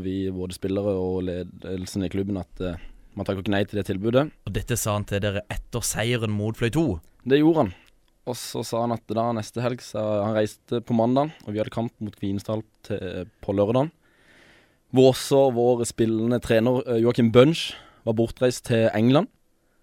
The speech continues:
Speaker 1: Og med tanke på at jeg er en, eh, god kjekspakke, gjerne skadet tre-fire ganger i året.
Speaker 2: Ja, hvordan er det egentlig med din egen, eh, din egen helse?
Speaker 1: I min egen helse, det er akkurat per dags dato så har jeg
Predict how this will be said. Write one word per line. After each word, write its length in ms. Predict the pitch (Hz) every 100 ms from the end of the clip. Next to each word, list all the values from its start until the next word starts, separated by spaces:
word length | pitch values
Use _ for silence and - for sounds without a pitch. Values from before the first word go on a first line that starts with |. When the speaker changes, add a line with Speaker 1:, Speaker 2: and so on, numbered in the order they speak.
| _
Speaker 1:
Og 180 | - 117
med 100 | 117 120
tanke 180 | 113
på 80 | 120
at 60 | 117
jeg 420 | 113 113 110 113
er 40 |
en, 180 | 117 113
eh, 120 | 110
god 360 | 107 113 135 123
kjekspakke, 580 | 127 113 - 127 165 190 - _ - _
gjerne 300 | 107 110 110 113
skadet 560 | 110 107 120 120 120
tre-fire 260 | 117 107 113
ganger 160 | 117 117
i 40 |
året. 300 | 113 120 151 - -
Speaker 2:
Ja, 120 | 143
hvordan 160 | 151 147
er 40 | 160
det 160 | 160
egentlig 300 | 117 107 110
med 200 | 107 104
din 140 | 104 101
egen, 360 | 98 104 104
eh, 160 | 101 101
din 140 | 123
egen 240 | 135 139 190
helse? 400 | 131 - 110 107 _ _ -
Speaker 1:
I 40 | 165
min 100 | 180
egen 140 | 202
helse, 400 | 196 185 - 190
det 100 | 156
er 200 | 160 160
akkurat 240 | 170 175 - -
per 140 | 175
dags 120 | 185
dato 220 | 165 170 160
så 140 | 147
har 160 | 151
jeg 60 | 165